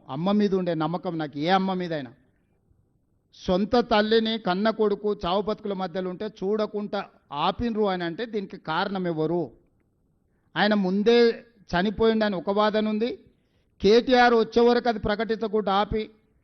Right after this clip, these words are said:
కొన్ని ఏలిముద్రలు తీసుకున్నారు ఆయన అని ఇంకొక ఆరోపణ ఉంది. మిగతా వాళ్ళు అన్నారు, ఈ ప్రభుత్వం పోయిన తర్వాత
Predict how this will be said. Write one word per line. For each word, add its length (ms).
కొన్ని 220
ఏలిముద్రలు 640
తీసుకున్నారు 520
ఆయన 220
అని 520
ఇంకొక 340
ఆరోపణ 400
ఉంది. 260
మిగతా 340
వాళ్ళు 260
అన్నారు, 400
ఈ 120
ప్రభుత్వం 520
పోయిన 240
తర్వాత 680